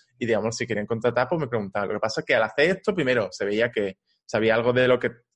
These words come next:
quería trabajar, es decir, sabía algo de marketing, de publicidad, sabía venderme, sabía WordPress, sabía seo, pues todas esas cosas las estaba trabajando. Entonces, todo eso ya sumaba. Y aparte, digamos que el proceso era más curioso, eh, para la persona que está al otro lado. Es decir, la, el perso-,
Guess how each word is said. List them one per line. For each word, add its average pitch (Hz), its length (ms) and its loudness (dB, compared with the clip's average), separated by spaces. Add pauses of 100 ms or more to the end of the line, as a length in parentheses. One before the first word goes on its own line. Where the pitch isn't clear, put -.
(140)
quería 123 240 2
trabajar, 135 380 4
es 170 40 0
decir, 135 100 -8
sabía 104 140 -2
algo 107 120 0
de 113 40 2
marketing, 156 320 -2
de 135 80 -2
publicidad, 143 580 2 (220)
sabía 113 240 2
venderme, 160 400 2
sabía 117 260 2
WordPress, 175 500 0 (180)
sabía 110 560 2
seo, 165 580 2
pues 120 140 0
todas 120 140 0
esas 127 100 -6
cosas 139 220 0
las 135 100 2
estaba 117 260 0
trabajando. 113 580 -2 (380)
Entonces, 113 300 -4
todo 123 120 4
eso 127 140 0
ya 156 100 4
sumaba. 110 380 2
Y 110 60 4
aparte, 156 560 0 (260)
digamos 131 220 2
que 160 80 2
el 139 60 0
proceso 135 360 0
era 151 140 4
más 143 220 0
curioso, 160 720 4
eh, - 80 -6 (180)
para 120 220 4
la 113 120 2
persona 117 340 -2
que 131 80 -2
está 131 160 0
al 117 60 4
otro 117 220 0
lado. 151 300 2
Es - 80 -14
decir, 143 100 -6
la, 104 160 0
el 101 180 -4
perso-, 104 280 -8